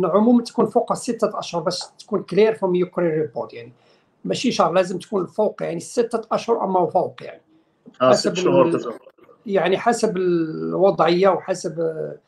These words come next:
Speaker 1: نوع السرقة وحسب بزاف ديال هادي، غير باش تكون، آه،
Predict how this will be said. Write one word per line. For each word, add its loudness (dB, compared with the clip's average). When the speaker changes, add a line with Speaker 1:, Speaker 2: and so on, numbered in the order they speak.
Speaker 1:
نوع 0
السرقة 0
وحسب -8
بزاف -6
ديال -2
هادي، -10
غير 4
باش -4
تكون، 0
آه، -8